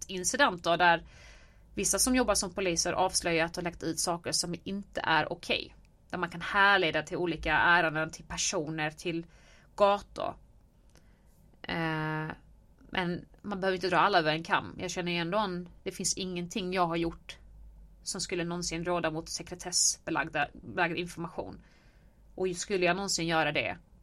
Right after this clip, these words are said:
då kan jag nog tycka att ta in mig på ett samtal och säga: "Det här är inte okej. Ge mig ett underlag till varför." Men bara ta in mig för att man inte är van vid det. Ja.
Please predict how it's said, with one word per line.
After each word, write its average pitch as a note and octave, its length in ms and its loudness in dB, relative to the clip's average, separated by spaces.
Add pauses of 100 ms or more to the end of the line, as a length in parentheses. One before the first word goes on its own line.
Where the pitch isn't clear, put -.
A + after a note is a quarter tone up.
(240)
då A3 220 4
kan A#3 180 -2
jag F#3 120 2
nog E3 100 -2
tycka F3 280 -6
att - 120 -10
ta - 140 -4
in F#3 240 -4
mig F#3+ 100 -4
på - 100 -2
ett C4 100 -2
samtal F#3 540 -2
och - 140 -6
säga: C#3 200 0
"Det B2 100 -8
här E3+ 320 0
är A2 60 -2
inte - 140 -10
okej. - 420 -4
Ge G3 160 0
mig F3 140 -2
ett - 60 -14
underlag F3 380 -6
till E3+ 100 -10
varför." - 480 -6 (840)
Men F3+ 160 -2
bara F#3 140 6
ta - 140 -2
in F#3+ 200 -2
mig E3+ 120 0
för F3+ 140 -2
att E3+ 120 0
man F3 120 -4
inte E3+ 140 -4
är D#3+ 60 -2
van D#3+ 280 0
vid D2+ 160 -6
det. - 140 -2 (1500)
Ja. - 220 -16